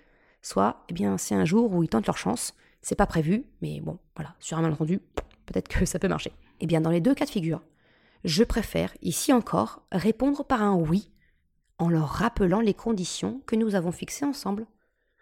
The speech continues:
Oui, dès que les devoirs seront faits. Oui, tu pourras regarder la télé quand vous serez tous en pyjama. Oui,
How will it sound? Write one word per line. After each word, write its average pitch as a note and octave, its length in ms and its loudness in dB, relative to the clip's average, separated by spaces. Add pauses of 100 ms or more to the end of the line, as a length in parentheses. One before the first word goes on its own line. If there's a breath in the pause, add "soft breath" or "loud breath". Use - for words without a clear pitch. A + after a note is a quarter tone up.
(240 soft breath)
Oui, A#3 280 10 (560)
dès A#3+ 200 6
que - 120 2
les A3+ 80 10
devoirs F#3 460 6
seront D#4 240 4
faits. B3 220 2 (320)
Oui, C#4 200 4
tu C#4+ 140 -2
pourras F#3+ 240 0
regarder E3 220 0
la E3 60 -2
télé G#3+ 360 0 (400 soft breath)
quand B3+ 140 2
vous A3+ 120 2
serez - 140 -4
tous - 180 -6
en D4 40 0
pyjama. A#3+ 380 0 (600)
Oui, F3+ 420 4